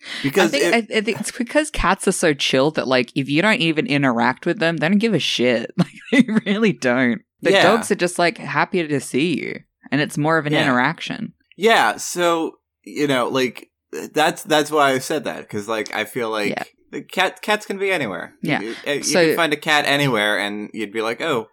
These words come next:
Speaker 1: cool, cat, awesome."
Speaker 2: So, so that being
Speaker 1: What up?
Speaker 2: said, Mars, I wanna ask you, w-, where, what's the one place that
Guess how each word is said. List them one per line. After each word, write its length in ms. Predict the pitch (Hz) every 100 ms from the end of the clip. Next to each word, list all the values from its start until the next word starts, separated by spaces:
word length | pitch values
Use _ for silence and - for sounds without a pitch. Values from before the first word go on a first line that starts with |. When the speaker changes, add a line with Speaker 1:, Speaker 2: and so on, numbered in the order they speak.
| _ _
Speaker 1:
cool, 360 | 170 123 95 -
cat, 320 | 151 117 95 _ _
awesome." 300 | 123 135 -
Speaker 2:
So, 120 | 156 - _ -
so 180 | - 160
that 180 | 170
being 140 | 170 139
Speaker 1:
What 60 | 127
up? 40 |
Speaker 2:
said, 320 | 175 131 113 -
Mars, 360 | 143 156 117 120
I 80 | -
wanna 180 | 131 135
ask 360 | 135 147 143 -
you, 220 | 87 67 - _ _ - -
w-, 180 | 143 -
where, 300 | 151 147 131
what's 340 | - 151 160 -
the 100 | 165
one 320 | 143 143 143
place 420 | 143 156 135 131
that 260 | - 123 95